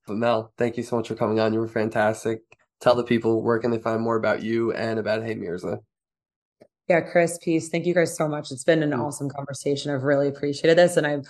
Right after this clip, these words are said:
Speaker 2: can't wait to, like, stalk all of your previous episodes and ask for introductions. But people can find us. It's, uh, at hey mirza dot com. So just w w w dot hey mirza dot com. Our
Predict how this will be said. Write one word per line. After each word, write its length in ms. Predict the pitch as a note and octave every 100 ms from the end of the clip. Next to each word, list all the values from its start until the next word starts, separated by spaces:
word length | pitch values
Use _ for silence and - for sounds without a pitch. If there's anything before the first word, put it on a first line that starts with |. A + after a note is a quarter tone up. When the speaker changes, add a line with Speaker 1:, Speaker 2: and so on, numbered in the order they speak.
| - _ -
Speaker 2:
can't 260 | E3 D#3
wait 200 | D3+ C#3+
to, 120 | D#3 D3
like, 200 | D3 C#3+
stalk 440 | - D3 D3 C#3
all 200 | - D3
of 80 | D3
your 140 | D3
previous 480 | D3 D3 C#3+ D3+ C#3
episodes 600 | D3 C3 C3+ - D#3 D3+
and 320 | D3 D3 C#3+ C#3+
ask 320 | D3+ C#3 -
for 120 | -
introductions. 560 | F#3+ F#3+ A3 A3+ C#4 B3+
But 280 | G3+ - - - -
people 320 | G#3+ A#3 A#3+
can 260 | A#3+ A3 G#3+
find 300 | F3+ F3 E3
us. 320 | E3 D#3+ -
It's, 280 | E3+ E3 -
uh, 420 | E3 D3 D3 D3 -
at 140 | D#3
hey 240 | B2+ E3 E3
mirza 400 | D3+ D3+ C#3 C#3+
dot 240 | C#3+ C#3+ -
com. 360 | C#3+ D3 F#3
So 200 | F3+ C#3+
just 300 | C3+ C3 -
w 300 | D3 C3+ C#3
w 260 | C#3 C#3 C#3
w 0 |
dot 220 | D3 C#3+ - - -
hey 440 | D3+ - D#3+ D3+ -
mirza 1900 | - C#3+ C#3 C#3 C#3 D3 C#3+ C#3+ C#3 C#3 C#3 C#3 C#3 C3+ C3+ C3+ C#3 C#3 F#3 G#3+ - - _ _ _
dot 280 | D#3+ D#3 D#3
com. 520 | D#3 D3 D#3 F#3+ G3 - -
Our 580 | D3+ D3 D3 D3 C#3+